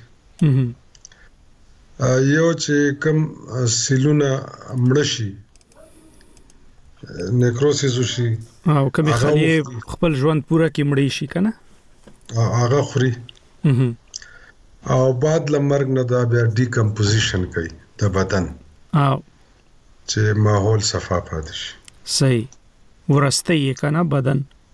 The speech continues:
Speaker 2: ورستی یې.
Speaker 1: مهم.
Speaker 2: نو دا وی،
Speaker 1: مهم.
Speaker 2: داسې دغه دی، خو دې کې عموماً چې کوم زموږ اوریدونکي به پیژني، لکه ماستې.
Speaker 1: او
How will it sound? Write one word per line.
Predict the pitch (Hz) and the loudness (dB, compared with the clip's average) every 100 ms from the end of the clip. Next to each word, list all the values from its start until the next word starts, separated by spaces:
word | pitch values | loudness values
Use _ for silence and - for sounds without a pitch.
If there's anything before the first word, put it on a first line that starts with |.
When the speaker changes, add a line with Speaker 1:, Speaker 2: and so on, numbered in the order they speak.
| _ _ 113 | _ _ -6
Speaker 2:
ورستی | 120 113 - 123 | -2 0 0 0
یې. | 107 98 85 76 - _ 160 | 0 0 -4 -10 -18 _ -4
Speaker 1:
مهم. | 120 160 - - - - _ _ _ | -4 -6 -12 -16 -20 -20 _ _ _
Speaker 2:
نو | 127 131 - - - 113 | -2 0 -2 -8 -6 -2
دا | 147 165 147 - - 117 127 | 0 0 -2 -6 -12 -4 0
وی، | 127 143 131 95 - - - - - | 2 2 0 -2 -10 -20 -20 -12 -2
Speaker 1:
مهم. | 151 120 | 0 2
Speaker 2:
داسې | 143 - 135 123 _ _ _ _ - 98 120 127 | 2 2 0 -2 _ _ _ _ -12 -6 0 2
دغه | 135 | 2
دی، | 156 147 | 2 2
خو | 139 | 0
دې | 131 143 139 | 2 0 0
کې | |
عموماً | 127 127 135 147 160 | 0 2 2 2 2
چې | 156 | 0
کوم | 131 135 131 | -2 0 0
زموږ | 127 131 131 135 - 113 | 2 2 2 -2 -6 -2
اوریدونکي | 110 110 113 117 156 156 139 | 0 2 4 4 2 0 0
به | 123 | 0
پیژني، | 117 165 170 151 | 0 0 2 2
لکه | 131 123 131 | 2 0 2
ماستې. | 127 127 113 - 147 104 - - _ 165 | 2 2 0 0 0 0 -6 -20 _ -2
Speaker 1:
او | 139 117 | 0 0